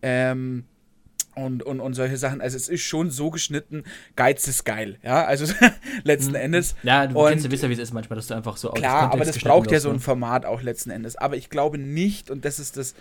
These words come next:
Speaker 1: das ist der Unterschied, es ist jetzt nicht so, dass jemand unangenehm ins, äh, ins Licht gerückt wird, sondern es wird genau halt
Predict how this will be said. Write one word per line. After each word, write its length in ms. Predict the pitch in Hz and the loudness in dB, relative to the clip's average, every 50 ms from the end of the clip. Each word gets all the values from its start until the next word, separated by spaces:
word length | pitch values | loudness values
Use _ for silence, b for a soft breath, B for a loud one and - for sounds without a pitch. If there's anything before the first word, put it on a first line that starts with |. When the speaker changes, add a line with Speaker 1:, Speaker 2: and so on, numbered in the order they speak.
| b b b b b b - | b b b b b b -12
Speaker 1:
das 100 | 139 135 | -12 -10
ist 140 | 127 127 - | -8 -6 -6
der 100 | 120 120 | -4 -4
Unterschied, 420 | 156 175 190 175 - 170 160 139 | -2 -2 -2 -2 -2 -4 -8 -10
es 100 | 127 127 | -10 -10
ist 120 | 143 131 | -10 -10
jetzt 200 | 139 127 - - | -10 -10 -10 -8
nicht 160 | 143 165 156 - | -8 -8 -8 -8
so, 80 | 165 | -8
dass 160 | 147 143 127 | -8 -8 -8
jemand 320 | 143 139 139 135 123 - - | -8 -8 -8 -8 -8 -6 -4
unangenehm 560 | 170 175 180 143 131 123 123 120 127 127 127 | -4 -4 -2 -4 -4 -4 -4 -2 -2 -2 -4
ins, 180 | 120 117 117 107 | -4 -6 -8 -10
äh, 260 | 101 - - 127 113 | -10 -8 -8 -8 -8
ins 260 | - - 123 - - | -8 -8 -10 -8 -8
Licht 220 | 139 165 - - | -8 -8 -8 -8
gerückt 300 | - 196 185 196 196 - | -6 -6 -6 -6 -6 -4
wird, 140 | 180 175 165 - b b b b b b - | -4 -4 -4 -4 b b b b b b -4
sondern 240 | 156 147 143 143 143 | -2 -2 0 -2 -4
es 120 | 139 131 | -4 -6
wird 140 | 143 151 - | -6 -6 -6
genau 380 | - 135 135 131 139 147 147 - b b b b b b b - | -4 -2 -2 0 0 0 -2 -6 b b b b b b b -4
halt 240 | 131 135 135 131 | 0 0 0 0